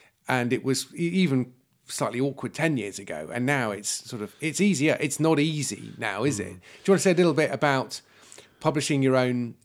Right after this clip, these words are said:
Speaker 1: books, but also maybe, and thanks to you, I wrote, sorry, I've been listening to another podcast called the Novel Marketing Podcast, which is an excellent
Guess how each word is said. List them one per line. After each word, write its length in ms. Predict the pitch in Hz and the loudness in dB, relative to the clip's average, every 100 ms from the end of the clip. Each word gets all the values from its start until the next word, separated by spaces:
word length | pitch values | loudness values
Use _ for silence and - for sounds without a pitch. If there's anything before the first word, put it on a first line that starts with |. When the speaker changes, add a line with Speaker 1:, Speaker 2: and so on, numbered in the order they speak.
| _ | _
Speaker 1:
books, 540 | 143 127 - - - - _ _ _ - | 2 2 0 -4 -4 -10 _ _ _ -4
but 200 | 117 139 | 2 4
also 360 | 143 - 135 | 4 4 2
maybe, 560 | 127 135 131 123 120 104 117 | 4 2 2 -2 -2 -6 -6
and 100 | 127 110 | -6 -4
thanks 280 | 147 131 - | -4 -4 -4
to 100 | - | -6
you, 220 | 123 131 107 | -2 0 0
I 100 | 107 | -2
wrote, 380 | 107 120 104 - | 0 -2 -2 -6
sorry, 520 | - - - 147 113 | -8 -10 -4 0 0
I've 100 | 110 | 0
been 120 | 127 | -2
listening 280 | 117 117 113 | -2 -6 -8
to 300 | 123 110 107 _ _ _ | -6 -6 -8 _ _ _
another 240 | - 127 139 | -4 0 0
podcast 400 | 127 107 107 - | 0 -6 -8 -10
called 120 | 113 | -6
the 60 | 123 | 0
Novel 260 | 147 131 | 2 2
Marketing 420 | 135 185 - 107 104 | 2 0 0 -8 -8
Podcast, 480 | 113 - - - - | -8 -8 -10 -10 -12
which 140 | 107 | -10
is 120 | 107 | -8
an 80 | 117 | -6
excellent 500 | 131 - 123 101 101 | -6 -8 -10 -12 -14